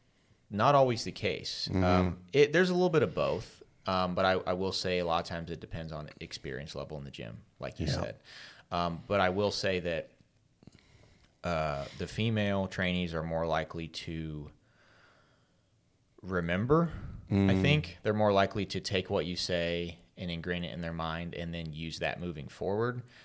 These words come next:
Speaker 1: Guys is a little more like you'll, you'll coach them and it, it just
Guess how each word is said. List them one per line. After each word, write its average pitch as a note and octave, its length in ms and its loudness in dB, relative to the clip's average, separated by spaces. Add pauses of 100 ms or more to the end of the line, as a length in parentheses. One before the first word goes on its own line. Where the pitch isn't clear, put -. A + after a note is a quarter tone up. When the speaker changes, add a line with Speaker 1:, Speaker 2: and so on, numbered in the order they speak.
(640)
Speaker 1:
Guys D3 420 4
is B2+ 120 0
a A#2 60 0
little A2 160 4
more G2+ 260 2
like E2 400 2 (920)
you'll, G2+ 380 0 (280)
you'll G2 200 0
coach - 480 -2
them C3 480 0 (920)
and G2 240 2
it, - 240 -2 (480)
it F#2 160 -4
just - 260 -4